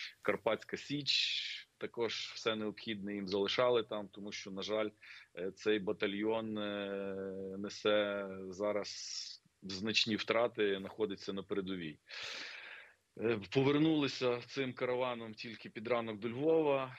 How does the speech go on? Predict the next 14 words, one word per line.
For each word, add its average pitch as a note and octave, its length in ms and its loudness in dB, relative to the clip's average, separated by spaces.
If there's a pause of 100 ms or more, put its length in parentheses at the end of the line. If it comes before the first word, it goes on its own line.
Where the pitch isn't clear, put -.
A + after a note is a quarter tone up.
(140)
і A2 300 -8
всі B2+ 300 -2
гуманітарні A2+ 680 0
склади, A2 420 -2
які G#2+ 300 2
досить G#2 320 -2
ефективно G#2+ 480 2
у G#2 100 2
Львові G2+ 280 6
працюють, A#2+ 960 0
роблять G#2 560 4
все - 260 2
можливе, A2+ 640 4
е, G2 1000 2